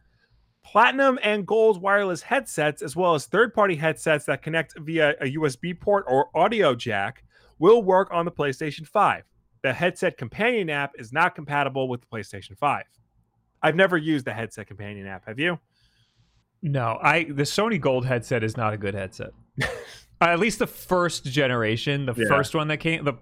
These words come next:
Speaker 2: the one for the P S four, the one that came out for the P S four, that's the w-
Speaker 1: Yeah.
Speaker 2: one that we got. It needs a dongle.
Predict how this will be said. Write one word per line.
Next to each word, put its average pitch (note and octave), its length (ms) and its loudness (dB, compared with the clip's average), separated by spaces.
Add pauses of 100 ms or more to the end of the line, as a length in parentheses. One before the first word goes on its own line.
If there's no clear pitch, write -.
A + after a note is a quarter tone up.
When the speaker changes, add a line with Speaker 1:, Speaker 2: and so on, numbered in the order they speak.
Speaker 2:
the C#3+ 100 0
one E3+ 200 2
for F3 80 -2
the D#3+ 40 2
P D3 140 -2
S A2 160 -4
four, G#2+ 220 -8
the A2+ 80 -6
one B2 340 -4
that B2+ 160 0
came B2 160 -4
out A#2+ 100 -2
for - 60 -12
the A#2 60 -8
P B2+ 120 -4
S A2+ 140 -4
four, B2+ 240 -2
that's B2 240 -4
the C3 60 -2
w- A#2+ 180 0
Speaker 1:
Yeah. F#2+ 160 2
Speaker 2:
one B2+ 220 2
that A2 200 -2
we A#2 200 -4
got. G#2+ 320 0 (540)
It C#3 140 2
needs E3 280 -2
a D#3+ 40 2
dongle. A#2+ 640 -4